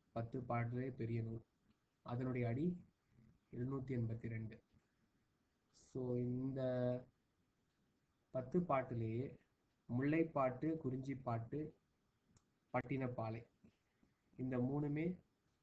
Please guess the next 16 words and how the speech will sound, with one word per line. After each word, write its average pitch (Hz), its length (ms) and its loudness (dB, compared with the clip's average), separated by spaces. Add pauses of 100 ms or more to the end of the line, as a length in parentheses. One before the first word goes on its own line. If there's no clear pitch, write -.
(640)
ஆஹ், 117 340 -2
அக-, 127 300 0
அகம் 160 300 0
பற்றியது. 117 680 -2 (960)
அகமும் 170 500 6
புறமும், 143 640 0
ஆஹ், 117 320 0 (340)
கலந்தது 127 440 0
வந்து 123 440 0
நெடுநல் 127 480 2
வாடை. 113 300 -2 (2250)
இறுதியாக 135 580 2 (380)
பத்து 123 320 2
பாட்டில் 143 640 2
அகநூல்கள் 123 580 2
மூன்று, 113 440 0